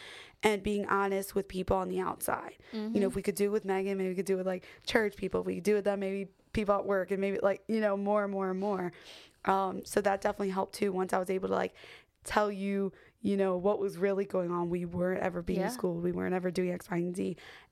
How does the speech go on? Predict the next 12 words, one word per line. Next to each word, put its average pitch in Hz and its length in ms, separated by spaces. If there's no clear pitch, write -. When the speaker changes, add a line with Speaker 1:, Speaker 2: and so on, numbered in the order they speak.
Speaker 1:
And 240 200
just 339 160
to 349 80
have 330 180
your, 277 220
you 262 100
know, 269 140
support 277 380
and 277 120
love 262 280
and 214 140
not 220 280